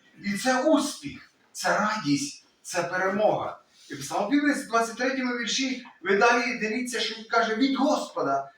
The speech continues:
це походить». І видається дивовижним у наших очах від Господа. Господь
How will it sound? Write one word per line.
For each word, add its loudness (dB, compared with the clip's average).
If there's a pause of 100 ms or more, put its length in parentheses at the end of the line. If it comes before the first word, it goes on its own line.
це 0
походить». 0 (3750)
І -2
видається 4
дивовижним 2 (420)
у 0
наших 4
очах 0
від -4
Господа. -4 (300)
Господь -2